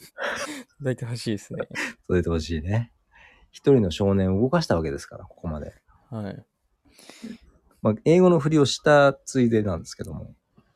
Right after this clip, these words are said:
Speaker 2: サッカー英語、もしなんかあれば。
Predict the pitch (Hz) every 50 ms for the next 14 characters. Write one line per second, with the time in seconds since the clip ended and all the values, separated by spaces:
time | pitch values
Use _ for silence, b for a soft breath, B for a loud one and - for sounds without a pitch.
0 | _ _ _ _ _ _ _ _ _ _ _ _ _ _ _ _ _ _ _ _
1 | _ _ _ _ _ - - - 113 - - 147 143 147 135 104 87 - - -
2 | 95 - - 90 85 82 - 73 71 - - - 69